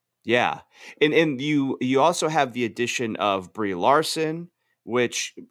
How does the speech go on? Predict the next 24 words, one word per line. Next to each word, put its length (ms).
uh, 100
we 100
don't 200
know 260
how 280
much 280
she's 260
in 120
this 180
actual 360
movie, 540
and 320
Alan 340
Ritchson, 600
who 240
is 280
the 520
Jack 360
Reacher 440
from 140
the 160
Amazon 420
series, 540
that 300